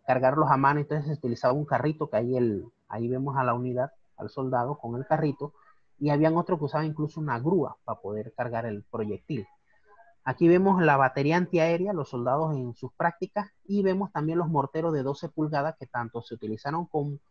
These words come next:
en Sherman como se utilizaron en, eh, en el área del Pacífico.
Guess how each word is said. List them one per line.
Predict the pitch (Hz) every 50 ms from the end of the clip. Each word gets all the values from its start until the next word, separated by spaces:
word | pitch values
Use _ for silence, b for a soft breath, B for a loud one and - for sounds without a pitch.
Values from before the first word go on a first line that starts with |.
| _ _ _ _ _
en | - 123 123 123 123
Sherman | - - 165 165 170 170 170
como | - 139 135 127
se | - -
utilizaron | 123 107 107 104 104 - 123 127 131 127 135
en, | 135 135 147 160 175 180 - 127
eh, | 113 110 104 98 92 - _ _ _ _ _ _ _ _ _ _ _ _ -
en | 117 117
el | 113 117
área | 120 127 135
del | 135 127
Pacífico. | - - - - - 135 113 - - - - - - -